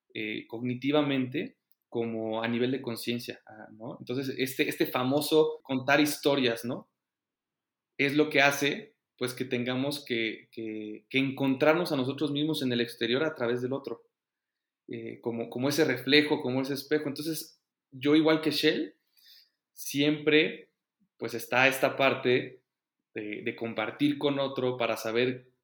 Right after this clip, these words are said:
qué opina de la, de, de lo que yo estoy viviendo, si él tiene una experiencia que me pueda servir para, para yo poder tomar, aprovechar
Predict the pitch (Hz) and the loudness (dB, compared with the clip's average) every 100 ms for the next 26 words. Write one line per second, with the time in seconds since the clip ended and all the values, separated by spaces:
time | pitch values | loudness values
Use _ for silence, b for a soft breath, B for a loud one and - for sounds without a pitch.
0 | _ _ _ - 156 156 156 170 165 135 | _ _ _ 0 6 6 6 0 2 2
1 | 131 139 117 117 - 123 113 117 117 117 | 2 2 2 2 -2 -6 -6 -4 -6 -4
2 | 120 135 143 135 127 131 135 135 131 131 | -2 -2 0 2 4 4 4 2 0 -2
3 | 127 151 147 151 143 139 139 143 127 120 | 2 4 6 4 0 0 0 0 -2 -6
4 | - 131 139 - 135 131 135 127 _ _ | -2 0 0 -2 -2 2 2 0 _ _
5 | _ 117 110 110 - - 110 113 135 135 | _ -4 -2 -2 -6 -6 -4 -2 -2 -2
6 | 127 127 - 127 127 131 131 123 120 - | -4 -4 -2 0 2 2 0 0 -4 -2
7 | 123 127 | -2 -2